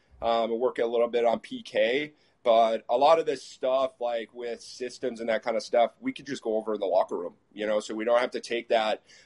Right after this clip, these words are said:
on ice time with going over systems. A lot of our guys get what they, uh, what we're trying to do. Um, and so it's pretty easy just to explain it to 'em,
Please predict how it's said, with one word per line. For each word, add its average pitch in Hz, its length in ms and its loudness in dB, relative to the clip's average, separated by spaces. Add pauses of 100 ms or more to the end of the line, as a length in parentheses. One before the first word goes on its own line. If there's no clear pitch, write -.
(120)
on 131 220 8
ice 131 280 0
time 127 420 -4
with 113 180 -10
going 120 260 -6
over 113 220 -2
systems. 135 600 0
A 113 60 0
lot 120 180 4
of 120 100 -2
our 120 100 0
guys 113 280 -2
get 120 260 -6
what 135 160 -6
they, 113 400 0 (360)
uh, 110 300 4
what 117 200 -4
we're 110 100 0
trying 127 300 0
to 117 80 -2
do. 127 520 -4 (480)
Um, 110 640 2 (320)
and 117 180 -4
so 120 320 0
it's 117 140 -4
pretty 147 220 -6
easy 123 320 -4
just 123 260 -2
to 117 120 -4
explain 104 460 0
it 101 120 0
to 104 220 0
'em, 107 180 0